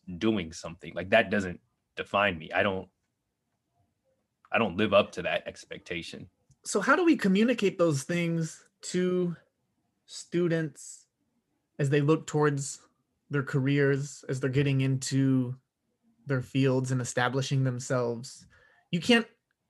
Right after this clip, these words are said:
Speaker 2: there's no room for that or those discussions in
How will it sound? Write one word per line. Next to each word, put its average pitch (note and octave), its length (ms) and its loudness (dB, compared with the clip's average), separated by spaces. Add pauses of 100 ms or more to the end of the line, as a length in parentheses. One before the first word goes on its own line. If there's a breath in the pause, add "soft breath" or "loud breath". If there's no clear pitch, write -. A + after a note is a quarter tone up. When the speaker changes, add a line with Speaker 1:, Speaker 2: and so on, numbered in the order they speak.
(300)
Speaker 2:
there's E3+ 180 0
no G#3+ 140 8
room D3+ 440 2
for C#3 240 0
that B2+ 420 2
or D3+ 80 0
those C3+ 240 0
discussions B2 840 -4
in B2+ 460 -6